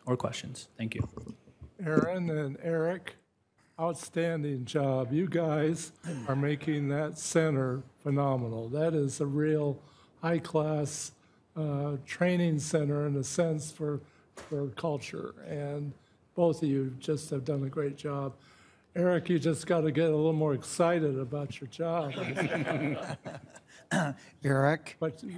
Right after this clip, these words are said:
Speaker 3: let me, let me just tell you, Richard, I'm sorry, did I cut you off?
Speaker 2: Go ahead.
Speaker 3: I remember when Dana and I were interviewing you, and I'm speaking for Dana, and after your interview, your hands were shaking,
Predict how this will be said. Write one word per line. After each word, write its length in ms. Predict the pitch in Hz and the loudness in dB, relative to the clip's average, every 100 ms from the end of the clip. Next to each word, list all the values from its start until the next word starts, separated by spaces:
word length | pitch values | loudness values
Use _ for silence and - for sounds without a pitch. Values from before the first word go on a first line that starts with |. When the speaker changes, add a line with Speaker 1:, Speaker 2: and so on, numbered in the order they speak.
| 151 | -2
Speaker 3:
let 180 | 151 120 | 0 2
me, 120 | 139 | 0
let 200 | 131 120 | 0 0
me 100 | 139 | 0
just 220 | 131 135 | -2 -4
tell 240 | - 135 147 | -2 0 0
you, 80 | |
Richard, 320 | 147 175 - 175 | 0 -2 0 -2
I'm 140 | 151 | -2
sorry, 280 | - 135 127 | -2 -2 0
did 60 | |
I 60 | 123 | -2
cut 240 | 143 135 | -2 -6
you 140 | 156 151 | -4 0
off? 80 | 156 | 0
Speaker 2:
Go 60 | |
ahead. 280 | 143 143 127 117 - - - - - _ _ _ _ _ - | -2 -4 -8 -12 -20 -20 -20 -20 -20 _ _ _ _ _ -2
Speaker 3:
I 120 | - 156 | 4 6
remember 500 | 147 135 151 139 139 | 6 4 4 4 2
when 320 | 135 127 113 | 2 2 2
Dana 340 | 123 131 135 | 2 2 2
and 120 | 131 | 2
I 160 | 110 123 | 0 2
were 220 | 120 127 - | 0 -2 -2
interviewing 640 | 123 113 92 98 98 98 | 0 0 0 0 0 0
you, 140 | 101 | -2
and 80 | 107 | -2
I'm 100 | 110 | -4
speaking 380 | - 147 127 127 | -2 -2 -2 -4
for 180 | - 120 | -4 -4
Dana, 460 | 110 110 101 101 - - - 123 | -2 0 -2 -4 -8 -18 -14 -6
and 140 | 117 | 0
after 280 | 127 127 - | 2 2 2
your 280 | 127 117 - | 2 2 2
interview, 540 | 127 117 101 104 104 104 - - _ | 0 0 0 2 2 0 -8 -16 _
your 160 | 131 127 | -4 0
hands 320 | 120 143 117 | 2 0 -2
were 240 | 101 127 147 | 0 0 0
shaking, 580 | - 123 107 107 113 | 0 -2 -2 -4 -6